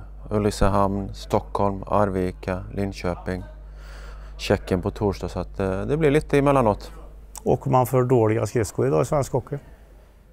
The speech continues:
Speaker 2: Inte
Speaker 1: Må-,
Speaker 2: alla kanske.
Speaker 1: många åker för dåliga skridskor. Eh, det finns ju sätt att hitta. Eh, och framförallt, men att det går så fort där ute idag.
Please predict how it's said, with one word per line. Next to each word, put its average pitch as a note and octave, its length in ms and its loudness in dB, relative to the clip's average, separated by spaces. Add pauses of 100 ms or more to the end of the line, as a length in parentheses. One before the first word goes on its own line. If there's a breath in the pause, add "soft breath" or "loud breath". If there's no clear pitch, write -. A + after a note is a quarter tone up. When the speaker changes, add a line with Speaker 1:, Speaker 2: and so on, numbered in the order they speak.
(120)
Speaker 2:
Inte D3 160 6
Speaker 1:
Må-, D#3 60 8
Speaker 2:
alla C#3+ 280 6
kanske. E3 280 0
Speaker 1:
många E3 260 8
åker F#3+ 300 6
för C#3 300 4
dåliga F3 220 6
skridskor. G2+ 460 4
Eh, G#2+ 420 6
det A2 100 2
finns A2+ 240 0
ju A2 40 -4
sätt - 280 2
att F#2+ 100 4
hitta. F#2 480 2 (120)
Eh, F2+ 460 2
och G2 160 -2
framförallt, A2 380 4
men G2+ 120 4
att - 260 0
det A#2 80 4
går A#2+ 180 6
så A#2 140 2
fort - 280 -2
där A#2 120 4
ute G#2+ 240 2
idag. G#2 240 4